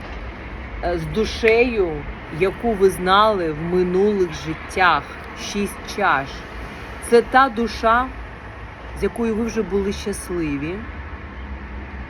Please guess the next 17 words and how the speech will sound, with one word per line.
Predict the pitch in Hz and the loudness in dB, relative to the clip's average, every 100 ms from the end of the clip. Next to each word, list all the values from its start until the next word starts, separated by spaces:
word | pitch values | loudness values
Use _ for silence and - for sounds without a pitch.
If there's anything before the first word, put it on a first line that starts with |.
| - - - - - - - | -12 -10 -10 -10 -12 -10 -6
І | 220 220 196 185 208 233 - - - - | -2 0 2 4 4 2 -8 -12 -12 -6
в | 190 | 4
минулих | 240 247 208 | 6 8 6
життях, | 185 196 - 185 156 | 4 -2 2 2 2
звісно. | 147 156 147 135 143 139 135 - - - - - - - - | -2 -4 -6 -6 -10 -10 -10 -12 -14 -14 -12 -14 -14 -14 -6
І | 226 233 233 220 | 0 2 4 4
ви | 202 | 4
домовилися | 220 226 233 269 262 240 - 196 | 4 6 6 6 6 4 2 0
з | 180 | 2
нею | 196 180 | 2 2
зустрітися | 170 165 - 208 226 208 - 196 | 0 -4 -8 -6 -4 -4 -2 -2
в | - - | -2 0
цьому | 233 240 196 | 2 4 0
світі, | - - 156 139 - 127 - - - - - - - - - - - - - | -4 -8 -8 -8 -8 -10 -10 -14 -14 -14 -14 -12 -12 -12 -14 -14 -14 -16 -4
в | |
цьому | 247 247 202 160 139 - - - - - - - - - - - - | 2 4 4 0 -4 -8 -14 -14 -14 -12 -14 -14 -14 -14 -14 -14 -14
втіленні. | - 214 208 165 151 139 | -6 4 6 6 0 -4